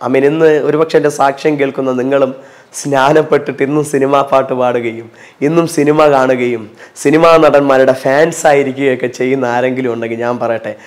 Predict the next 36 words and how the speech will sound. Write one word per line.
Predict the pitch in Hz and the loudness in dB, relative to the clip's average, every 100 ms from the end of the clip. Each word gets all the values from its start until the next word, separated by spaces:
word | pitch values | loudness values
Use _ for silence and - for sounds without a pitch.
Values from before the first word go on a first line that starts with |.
| - - | -16 -8
അതൊക്കെ | 120 131 123 | -4 -2 0
വലിയ | 120 127 131 | 0 2 0
പാപമാണ്, | - 120 120 139 151 120 117 120 120 - | 0 -2 0 2 2 0 -4 -6 -10 -12
അത് | 110 | -12
ചെയ്യരുത്, | 110 - 120 127 117 107 107 | -10 -4 -2 0 -2 -6 -10
അത് | 104 | -6
തെറ്റാണ്. | 117 - 104 95 - - - - | -6 -4 -8 -8 -18 -20 -18 0
ആമേൻ. | 165 | 4
എൻ്റെ | 185 196 | 4 4
ജീവിതത്തിൽ | 160 190 185 170 | 2 2 4 4
അങ്ങനെ | 160 180 | 4 4
ഒരു | 170 170 | 2 0
തീരുമാനത്തോടെ, | 165 170 165 156 151 147 131 117 - - - 151 | 0 0 2 4 4 2 2 0 -6 -20 -10 2
പൂർണ്ണ | 180 196 180 | 6 6 6
ഹൃദയ | 160 151 165 170 | 2 2 4 4
സമർപ്പണത്തോടെ | 147 143 147 151 156 147 139 117 | 4 2 0 0 2 0 0 -2
ഞാൻ | 120 135 | 0 0
എൻ്റെ | 147 143 | 2 2
മാതാവിനോട് | 135 139 151 151 147 135 | 2 4 4 4 2 0
വിളിച്ചു | 127 127 123 | -2 -4 -4
പറഞ്ഞു. | 113 110 | -6 -4
എൻ്റെ | 123 151 | -2 0
അമ്മയെല്ലാം | 139 143 165 143 151 139 - - - - | 0 0 0 0 -2 -4 -8 -20 -10 -4
ഞാൻ | 139 | -2
സ്നാനപ്പെടാൻ | - 131 151 156 143 135 | 0 2 2 2 2 2
വേണ്ടി | 127 | 0
പ്രാർത്ഥിക്കുകയായിരുന്നു. | 120 123 127 135 139 113 101 98 95 101 | -2 0 0 0 -8 -8 -12 -12 -12 -4
ഹല്ലേലൂയ. | 123 127 120 113 104 - _ - - - - | 0 0 0 -2 -6 -14 _ -20 -20 -20 -8
ഞാൻ | 127 151 160 151 | 2 4 4 2
ഈ | 143 160 | 0 0
സ്നാനപ്പെടുന്നതിന് | - 156 160 170 170 160 160 | 0 2 4 4 4 4 4
ആറ് | 147 160 170 | 4 4 4
മാസം | 156 151 160 143 | 4 2 0 -2
മുൻപേ | 139 139 135 | -2 0 -2
എൻ്റെ | 120 131 131 | -2 0 2
അമ്മ | 123 143 120 | 0 0 -2